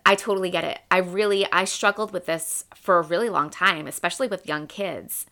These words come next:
Things get in our way. We have good intentions, but then we have <laughs> exploding diapers. And I'm, like, past those years, but I remember them. Um, we have kids with big emotions and big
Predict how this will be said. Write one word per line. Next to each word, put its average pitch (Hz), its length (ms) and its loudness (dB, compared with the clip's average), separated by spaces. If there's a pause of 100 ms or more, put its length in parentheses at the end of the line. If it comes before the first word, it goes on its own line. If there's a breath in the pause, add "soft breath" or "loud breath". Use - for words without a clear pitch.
(360 soft breath)
Things 247 600 2
get 170 300 2
in 170 80 -6
our 143 240 -2
way. 175 400 2
We 151 140 -6
have 247 260 6
good 180 140 0
intentions, 185 760 -2
but 185 160 -2
then 185 160 4
we 220 120 -4
have 196 480 8
<laughs> - 40 -18
exploding 180 760 -2
diapers. 175 800 0
And 196 100 -2
I'm, 190 140 2
like, 214 180 -2
past 185 240 4
those 175 220 -2
years, 123 320 -4
but - 100 0
I 156 60 6
remember 277 340 4
them. 185 320 4 (400 loud breath)
Um, 185 400 12
we 196 120 2
have 226 160 8
kids 233 440 4
with 190 240 -4
big 214 220 4
emotions 202 880 0
and 180 280 -6
big 180 360 -2